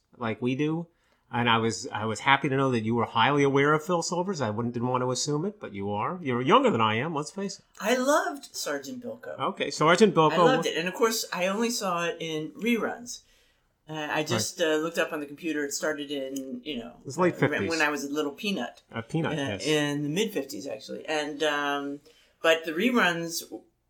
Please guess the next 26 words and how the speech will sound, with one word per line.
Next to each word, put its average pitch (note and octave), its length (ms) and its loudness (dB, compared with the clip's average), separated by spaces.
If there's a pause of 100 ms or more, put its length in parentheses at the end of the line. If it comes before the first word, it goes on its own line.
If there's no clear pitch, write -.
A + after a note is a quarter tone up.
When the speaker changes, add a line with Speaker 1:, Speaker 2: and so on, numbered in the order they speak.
(440)
Speaker 2:
were D3+ 320 2
always G3+ 460 4
on. - 440 -6
Speaker 1:
Right. A#2+ 220 -2 (400)
Speaker 2:
And D3+ 420 0
I D#3 180 0
just - 560 -4 (300)
loved A#3 400 -2
him. C#3 120 -8
Speaker 1:
Right. A#2+ 140 -6
Speaker 2:
I - 60 -16
found E3+ 260 -4
him F3+ 120 -8 (320)
hilarious. G3 800 -2
Speaker 1:
Yes. - 300 -12 (460)
So, G3 180 6
yeah, F3 240 6
so E3 180 2
Phil G#3+ 260 4
Silver G3+ 260 0
started D3 460 4
as A#2 140 -2
sort B2 180 0
of G#2+ 140 -2
a, G2+ 260 -2
uh, G2 200 -8